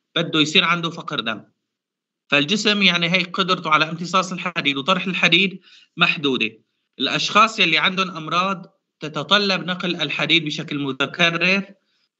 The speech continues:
مثل التلاسيميا الكبرى، مثل تليف نقي العظم، هدول بيحتاجوا نقل كيس أو اثنين أو ثلاثة دم كل عشرين يوم،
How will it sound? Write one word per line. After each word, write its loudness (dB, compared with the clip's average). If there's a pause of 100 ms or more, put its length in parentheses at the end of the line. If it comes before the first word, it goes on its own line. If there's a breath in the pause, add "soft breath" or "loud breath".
(220)
مثل 2
التلاسيميا 2
الكبرى، -2
مثل -2
تليف 0 (100)
نقي 2
العظم، -2 (800)
هدول 2
بيحتاجوا 0
نقل -2
كيس 2
أو -4
اثنين 2
أو -4
ثلاثة -2
دم 0
كل -6
عشرين -2
يوم، 0